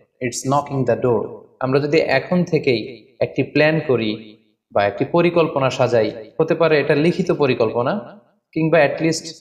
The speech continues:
নিজের সাথে নিজের বোঝাপড়া যে আমি এই কাজগুলো রমাদানে করতে চাই, এগুলো করতে চাই না, do's and don'ts গুলোকে আমি মেনে চলতে চাই, যেগুলো করা উচিত এগুলো আমি বেশি বেশি করব, যেগুলো থেকে দূরে থাকা উচিত এগুলোর ব্যাপারে আমি সাবধান থাকবো। At least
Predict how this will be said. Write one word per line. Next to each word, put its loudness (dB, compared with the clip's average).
নিজের 4
সাথে 0
নিজের 2
বোঝাপড়া 2
যে 2
আমি -2
এই 2
কাজগুলো 0
রমাদানে 0
করতে -2
চাই, -2
এগুলো 0
করতে -2
চাই -2
না, -6
do's 2
and 0
don'ts 2
গুলোকে 0
আমি -2
মেনে -2
চলতে -4
চাই, 0
যেগুলো 0
করা 2
উচিত 0
এগুলো 0
আমি -2
বেশি -2
বেশি -2
করব, -2
যেগুলো 0
থেকে -2
দূরে 0
থাকা -2
উচিত -2
এগুলোর 2
ব্যাপারে 0
আমি -6
সাবধান -4
থাকবো। -10
At 0
least 0